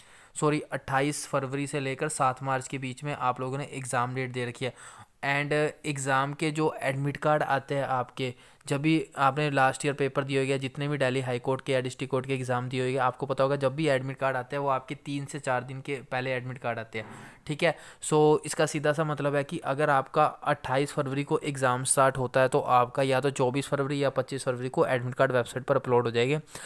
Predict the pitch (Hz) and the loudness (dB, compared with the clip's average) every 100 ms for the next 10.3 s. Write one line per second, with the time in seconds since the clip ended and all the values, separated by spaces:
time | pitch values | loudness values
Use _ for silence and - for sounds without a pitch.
0 | - - 117 127 143 139 - 131 131 131 | -12 0 2 4 2 -4 -2 -2 0 -2
1 | 143 139 - 127 123 135 135 131 127 156 | -2 -4 0 0 2 0 2 2 2 4
2 | 139 131 131 139 127 135 131 131 131 151 | 2 2 2 2 2 2 2 2 0 2
3 | 123 123 131 127 131 127 120 110 - 135 | 2 2 0 0 -2 -6 -6 -6 -8 2
4 | 160 - - - - - 147 139 139 147 | 2 2 -8 -20 -20 -8 -2 0 0 2
5 | 147 - 151 147 147 143 139 151 151 147 | 2 0 -4 -4 -2 -2 -2 -2 -2 -2
6 | 143 147 135 123 143 143 139 135 139 147 | -2 -2 -4 -4 -2 -2 0 0 -2 -2
7 | - 131 127 135 127 131 127 - 135 139 | -2 -2 0 -2 -2 0 -2 0 -2 0
8 | 147 143 143 139 135 131 139 135 - 131 | 0 0 2 2 0 -2 -2 -6 -8 -4
9 | 135 - 147 135 135 127 127 131 131 120 | -4 0 -2 0 0 0 0 -4 0 0
10 | 120 120 | 2 -2